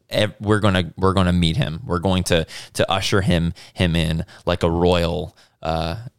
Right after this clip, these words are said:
entry into his kingdom. So that, that's the idea of the, the rapture. As far as the tribulation goes, the tribulation is not something connected to the rapture. The tribulation that we read about,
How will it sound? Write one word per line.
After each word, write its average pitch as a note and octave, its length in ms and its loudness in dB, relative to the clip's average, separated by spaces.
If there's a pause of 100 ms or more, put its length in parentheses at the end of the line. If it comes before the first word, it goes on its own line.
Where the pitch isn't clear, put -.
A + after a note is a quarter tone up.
(140)
entry F#2+ 420 0
into F2 260 0
his D#2 180 -2
kingdom. - 460 -8 (1000)
So - 100 -14
that, G2 260 0
that's A#2 220 0
the G#2+ 100 6
idea F#2+ 220 4
of E2+ 80 0
the, E2+ 100 4
the F2 140 0
rapture. E2 400 0 (100)
As G2 100 0
far G#2 120 4
as F#2 80 0
the F2+ 80 0
tribulation G#2+ 640 2
goes, G2 400 2 (400)
the F#2 100 0
tribulation G#2+ 720 4
is E2+ 160 2
not F#2+ 200 2
something F2 320 0
connected F#2+ 340 -2
to F#2+ 80 -4
the F2+ 80 2
rapture. E2+ 300 0
The E2 80 -2
tribulation F#2+ 720 0
that F2 100 0
we E2+ 140 -4
read F2 480 0
about, E2+ 420 -4